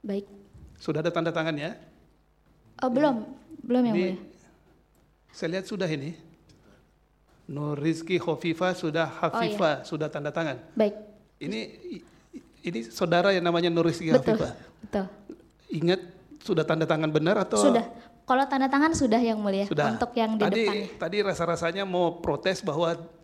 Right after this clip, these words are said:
Speaker 2: sepertinya belum tanda tangan.
Speaker 1: <laughs>
Speaker 2: Apa
Speaker 1: Sudah,
Speaker 2: ya, saya
Speaker 1: sudah.
Speaker 2: luruskan aja kalau memang belum ada yang tanda tanganin,
Speaker 1: Mm-mm.
Speaker 2: ya di ngomong ju-, sejujurnya saja.
Speaker 1: Siap, siap yang mulia. Sudah,
Speaker 2: Memang,
Speaker 1: sudah tanda
Speaker 2: memang
Speaker 1: tangan.
Speaker 2: saya ingatnya ya bahwa memang sudah tanda tangan ya.
Speaker 1: Sudah.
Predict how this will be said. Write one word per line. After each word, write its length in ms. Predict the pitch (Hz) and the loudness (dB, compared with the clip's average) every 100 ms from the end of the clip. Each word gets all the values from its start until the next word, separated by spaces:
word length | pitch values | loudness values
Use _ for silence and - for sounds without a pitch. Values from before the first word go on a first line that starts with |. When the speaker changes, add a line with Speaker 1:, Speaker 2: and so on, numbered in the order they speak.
| - _ | -20 _
Speaker 2:
sepertinya 480 | _ 156 156 165 185 | _ -8 -6 -2 -2
belum 240 | 170 156 156 | 0 0 0
tanda 160 | 156 | 0
tangan. 320 | 160 170 160 123 | 0 0 0 -4
Speaker 1:
<laughs> 840 | 113 - - - - - - - | -12 -16 -18 -18 -20 -20 -18 -4
Speaker 2:
Apa 40 | 147 | 4
Speaker 1:
Sudah, 260 | 175 180 175 | 6 6 4
Speaker 2:
ya, 180 | 139 127 | -2 -2
saya 320 | 185 196 202 | 2 2 0
Speaker 1:
sudah. 20 | 202 - - | -4 -12 0
Speaker 2:
luruskan 460 | 190 170 165 175 | 4 4 4 2
aja 240 | 170 196 185 | 2 2 2
kalau 240 | 175 160 | 2 2
memang 240 | 165 165 160 | 2 -2 0
belum 480 | 143 139 156 196 | 0 2 2 2
ada 160 | 202 156 | 0 0
yang 160 | 151 147 | 0 0
tanda 240 | 156 147 | -2 -2
tanganin, 720 | 151 147 143 135 143 175 208 - - | -2 -2 -6 -4 -2 -2 -2 -8 -10
Speaker 1:
Mm-mm. 240 | 214 107 | -10 -4
Speaker 2:
ya 80 | 135 | -2
di 480 | 135 135 135 135 151 - _ _ - 180 | -2 -4 -8 -10 -14 -18 _ _ -20 -8
ngomong 320 | 160 151 151 | -4 -2 -2
ju-, 160 | 151 | -2
sejujurnya 640 | 156 170 139 135 156 151 151 | -2 -4 -4 -2 -2 0 -2
saja. 400 | 160 190 165 160 - - - - - - - - - | 0 2 2 0 -6 -18 -10 -10 -10 -20 -20 -20 -4
Speaker 1:
Siap, 400 | 240 226 214 - | 2 2 2 -6
siap 240 | 214 208 | -6 -4
yang 240 | 208 208 | -4 -4
mulia. 240 | 202 196 202 | -4 -4 0
Sudah, 320 | - 285 151 | 4 6 6
Speaker 2:
Memang, 0 | |
Speaker 1:
sudah 240 | - 196 | 0 -6
tanda 240 | 202 196 185 | -6 -4 -2
Speaker 2:
memang 160 | 175 | 0
Speaker 1:
tangan. 80 | 175 | 2
Speaker 2:
saya 60 | 175 | 2
ingatnya 320 | 170 180 190 | 4 2 2
ya 100 | 165 | 2
bahwa 180 | 165 156 | 2 2
memang 140 | 160 170 | 2 2
sudah 160 | 160 147 | 2 0
tanda 160 | 147 | 0
tangan 320 | 143 151 156 | 0 0 0
ya. 160 | 135 147 | -2 -6
Speaker 1:
Sudah. 320 | 160 214 202 | -6 -2 -2